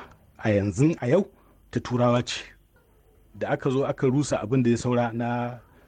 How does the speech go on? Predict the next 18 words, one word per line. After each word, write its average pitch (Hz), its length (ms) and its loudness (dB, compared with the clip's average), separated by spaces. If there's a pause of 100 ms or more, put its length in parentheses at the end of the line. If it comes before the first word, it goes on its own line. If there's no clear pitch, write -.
(160)
daular 123 280 2
musulunci 110 640 -2
da 101 100 -2
ke 92 380 -8
birnin 120 560 -2
Istanbul, 107 460 -4 (1200)
aka 131 180 -6
zo 117 160 -2
a, - 160 -10 (240)
ta 120 260 -2
hanyar 131 400 2
yakin 117 400 -2
duniya 117 400 0
na 107 100 -6
ɗaya 120 220 -2
da 110 100 -4
na 92 100 -6
biyu, 87 180 -14